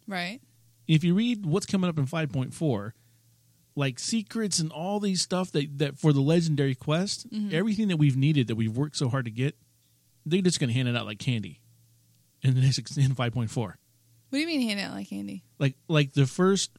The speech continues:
Speaker 2: number of bosses in the Siege of Orgrimmar,
Speaker 1: Uh-huh.
Speaker 2: they all give out everything you would have needed in the past to get
Speaker 1: Uh,
Speaker 2: towards your legendary quest.
Speaker 1: mm, that's true.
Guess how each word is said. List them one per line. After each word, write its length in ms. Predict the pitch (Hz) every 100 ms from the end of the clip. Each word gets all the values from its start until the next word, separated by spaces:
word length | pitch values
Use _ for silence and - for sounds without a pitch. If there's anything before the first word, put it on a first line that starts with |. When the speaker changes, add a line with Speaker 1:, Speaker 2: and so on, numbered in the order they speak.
| _ _ -
Speaker 2:
number 380 | 151 165 175 151
of 140 | 123
bosses 520 | 127 135 160 165 151
in 120 | 147 123
the 80 |
Siege 240 | 117 156 131
of 80 | 120
Orgrimmar, 520 | 139 165 175 196 196
Speaker 1:
Uh-huh. 140 | -
Speaker 2:
they 160 | 131 214
all 180 | 139 165
give 220 | 156 165
out 140 | 151 135
everything 400 | 139 170 175 156
you 100 | 139
would 120 | 151
have 120 | 147
needed 300 | 143 139 139
in 120 | 135 123
the 80 | 123
past 480 | 143 120 113 117
to 60 | 131
get 100 | 117
Speaker 1:
Uh, 200 | 151 -
Speaker 2:
towards 220 | 131 127
your 80 | 123
legendary 440 | 120 117 117 110 107
quest. 340 | 107 - 226
Speaker 1:
mm, 580 | 226 220 220 220 220 226
that's 160 | 220 -
true. 260 | 180 180